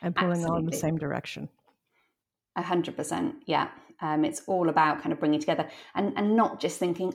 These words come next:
Speaker 2: "Oh, I'm gonna leave this to the government to sort out," or, "I'm gonna leave this to those clever scientists to sort this out." Actually saying, "Well, what can I do?" 'Cause there's something in all of our power,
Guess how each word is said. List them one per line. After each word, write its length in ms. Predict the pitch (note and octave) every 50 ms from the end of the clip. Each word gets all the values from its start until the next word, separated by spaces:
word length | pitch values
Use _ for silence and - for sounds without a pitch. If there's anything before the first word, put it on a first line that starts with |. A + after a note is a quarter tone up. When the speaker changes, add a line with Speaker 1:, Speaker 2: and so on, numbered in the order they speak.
| - -
Speaker 2:
"Oh, 300 | G#3+ G#3 A3+ A3 G#3 F3+
I'm 200 | - F#3+ G3 F#3
gonna 160 | F#3 F#3 F3+
leave 320 | F#3 F#3+ F#3+ F3+ D#3+ -
this 240 | - E3+ - - -
to 100 | - G3
the 80 | D3+ D3+
government 400 | D#3+ D3 D3+ C#3 B2+ C3+ C3+ -
to 60 | -
sort 320 | - - D3+ C#3 C#3 -
out," 320 | - C3 C#3 - - - - - - - - -
or, 80 | F3+
"I'm 80 | F3+ F#3
gonna 160 | F3+ F#3+ G3
leave 300 | F#3+ G3 G#3+ G#3 G3 E3
this 160 | F3 E3+ E3+ -
to 80 | -
those 240 | E3 F3+ D#3+ D#3+ D3+
clever 320 | - - - F3 E3 D#3 D#3
scientists 600 | D#3 E3+ D3 C3 B2 C3 C3+ - A2+ - - -
to 120 | - C4
sort 300 | - - C4+ A#3+ - -
this 180 | D3 - - E3+
out." 380 | C3 B2 C3 A#2+ - - - - - - - _ _ -
Actually 420 | E3+ E3+ - - - - E3+ E3
saying, 260 | D#3+ F3 D#3+ D#3 E3
"Well, 140 | E3 F#3 F#3+
what 180 | A3 C4 B3+ B3+
can 140 | - E3+
I 180 | D#3 F#3 G3+ G#3
do?" 300 | F#3 - - - - - - - -
'Cause 120 | - F#3 -
there's 200 | G3+ G3 F#3+ -
something 460 | - G#3 - - F#3+ F3+ F3 E3+ E3+
in 180 | F3 E3+ - - _
all 260 | G3+ F#3 F#3 F3+ E3
of 60 | E3 - -
our 120 | D#3 - -
power, 400 | - D#3+ D3+ - - - - -